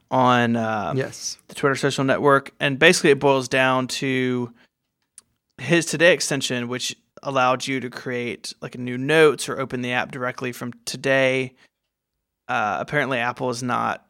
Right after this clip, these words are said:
Speaker 1: going to allow him to move forward with that. And furthermore, to that basically the Today view, from what he has been told, is for, like,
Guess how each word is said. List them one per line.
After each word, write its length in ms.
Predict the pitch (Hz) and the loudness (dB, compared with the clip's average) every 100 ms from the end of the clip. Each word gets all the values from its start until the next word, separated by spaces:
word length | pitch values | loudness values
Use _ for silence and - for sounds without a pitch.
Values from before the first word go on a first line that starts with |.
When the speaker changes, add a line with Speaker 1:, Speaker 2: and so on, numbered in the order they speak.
| _ | _
Speaker 1:
going 220 | - 127 123 | -10 -8 -6
to 120 | 127 | -6
allow 180 | 117 117 | -4 -4
him 140 | 120 | -6
to 60 | 110 | -8
move 180 | 110 117 | -8 -2
forward 320 | 196 196 156 | 2 4 4
with 180 | 143 139 | 0 -2
that. 460 | 120 120 - - - _ | 0 0 -2 -10 -18 _
And 320 | 143 135 127 123 | -4 -2 -2 2
furthermore, 520 | 208 208 165 147 139 | 4 4 4 4 2
to 280 | - 143 - _ _ _ _ - 147 | 0 -6 -6 _ _ _ _ -18 -8
that 400 | 135 120 - _ _ _ _ _ _ _ - | -4 -2 -4 _ _ _ _ _ _ _ 0
basically 1120 | 156 151 170 143 147 147 139 135 131 127 127 _ _ _ _ _ _ _ _ _ _ _ _ - | 2 2 -2 -6 0 0 0 -2 -4 -6 -10 _ _ _ _ _ _ _ _ _ _ _ _ -14
the 100 | - | -10
Today 420 | - 135 131 127 | -8 -2 0 0
view, 760 | 120 123 123 120 117 113 113 - | -2 -2 0 0 -2 -4 -6 -12
from 180 | - 120 | -12 -10
what 140 | 110 | -6
he 140 | 127 160 | -2 -2
has 100 | 139 | -2
been 140 | 131 | -6
told, 340 | 120 127 120 117 | -4 -4 -4 -8
is 140 | 117 | -12
for, 400 | - 117 110 - - | -12 -10 -12 -14 -18
like, 200 | - | -18